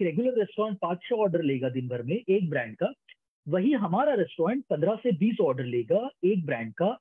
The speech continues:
एक platform। ऐसे तीन brand आपके पास होंगे।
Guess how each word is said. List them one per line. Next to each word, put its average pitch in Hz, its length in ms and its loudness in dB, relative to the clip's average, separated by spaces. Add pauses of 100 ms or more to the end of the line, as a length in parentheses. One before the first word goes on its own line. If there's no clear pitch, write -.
एक 220 220 0
platform। 110 400 -4 (760)
ऐसे 202 220 2
तीन 277 320 2
brand 180 220 0
आपके 165 220 -4
पास 165 260 -2
होंगे। 147 240 -8